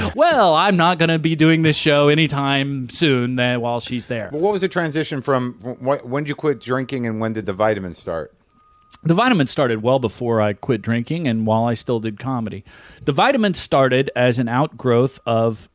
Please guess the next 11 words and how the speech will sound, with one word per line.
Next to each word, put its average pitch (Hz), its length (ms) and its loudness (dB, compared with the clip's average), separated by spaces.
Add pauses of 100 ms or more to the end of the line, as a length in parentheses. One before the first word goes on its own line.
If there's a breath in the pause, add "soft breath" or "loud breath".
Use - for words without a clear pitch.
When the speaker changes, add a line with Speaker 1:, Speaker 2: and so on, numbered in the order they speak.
Speaker 2:
Scrabble 127 580 0
and 104 140 -2
learning 123 240 0
about 110 240 0
stuff 107 320 -2
that 107 100 -4
helped 107 260 -4
you 110 80 -6
be 104 380 -4
sharper 107 560 -4
mentally. 101 480 -4